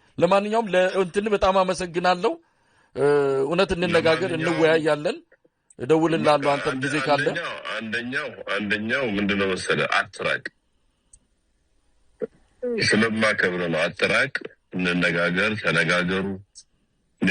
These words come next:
Speaker 2: ብቻ አይደለም፣ ከሚመለከተው ጋር መነጋገር፣ መግባባት፣ ችግሮችን በጠረጴዛ ዙሪያ መፍታት መልመድ፣ በጠረጴዛ ዙሪያ ችግሮች እንዲፈቱ መገፋፋት አለባችሁ። በመሳሪያ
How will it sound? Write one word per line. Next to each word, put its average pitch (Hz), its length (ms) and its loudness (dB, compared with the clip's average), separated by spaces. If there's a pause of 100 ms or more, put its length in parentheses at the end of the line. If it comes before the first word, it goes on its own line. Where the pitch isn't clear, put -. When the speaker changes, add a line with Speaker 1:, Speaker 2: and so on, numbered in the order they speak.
Speaker 2:
ብቻ - 200 -6
አይደለም፣ 87 340 0
ከሚመለከተው 90 680 0
ጋር 90 180 -2
መነጋገር፣ 87 680 0
መግባባት፣ 85 720 -2 (200)
ችግሮችን 90 640 0
በጠረጴዛ 87 540 0 (100)
ዙሪያ 87 260 0
መፍታት 87 500 -2
መልመድ፣ 87 460 0 (500)
በጠረጴዛ 104 560 0 (100)
ዙሪያ 101 280 -2
ችግሮች 98 460 -2
እንዲፈቱ 95 580 -2
መገፋፋት 95 640 0
አለባችሁ። 85 640 0
በመሳሪያ 110 640 0